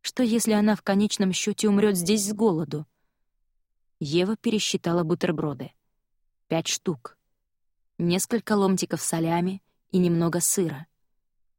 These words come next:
Бутылка воды и зеленое яблоко. Этого могло хватить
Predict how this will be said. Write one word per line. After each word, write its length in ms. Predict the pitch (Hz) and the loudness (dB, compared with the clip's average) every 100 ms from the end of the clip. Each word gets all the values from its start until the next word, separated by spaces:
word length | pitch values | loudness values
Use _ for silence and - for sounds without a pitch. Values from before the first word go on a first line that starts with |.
| _ - | _ -4
Бутылка 460 | 185 262 233 196 | 0 0 0 2
воды 420 | 170 156 175 185 | 2 0 2 2
и 40 | 208 | 2
зеленое 480 | 180 165 170 185 190 | 2 0 2 0 0
яблоко. 600 | 160 151 156 143 147 143 _ _ _ _ _ _ _ _ - | -2 -4 -6 -10 -14 -16 _ _ _ _ _ _ _ _ -4
Этого 340 | 226 233 220 | 0 2 4
могло 360 | 208 196 208 208 | 4 4 2 2
хватить 600 | 190 185 214 - - | 0 -2 -2 -4 -6